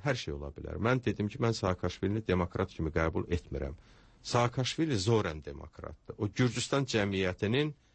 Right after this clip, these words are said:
tələbləri qarşısında belə deyək ki, məcbur olub demokrat olmağa.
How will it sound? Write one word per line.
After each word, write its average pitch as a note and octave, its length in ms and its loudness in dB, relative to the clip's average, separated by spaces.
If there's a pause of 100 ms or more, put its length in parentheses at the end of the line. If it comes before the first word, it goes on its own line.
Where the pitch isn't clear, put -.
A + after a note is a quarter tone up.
(480)
tələbləri G#2+ 640 2
qarşısında F#2 800 -2 (920)
belə G#2+ 220 4
deyək E2+ 220 0
ki, B2+ 180 0 (220)
məcbur A2+ 640 2
olub D2+ 220 -10
demokrat D2+ 540 -8
olmağa. D2 420 -10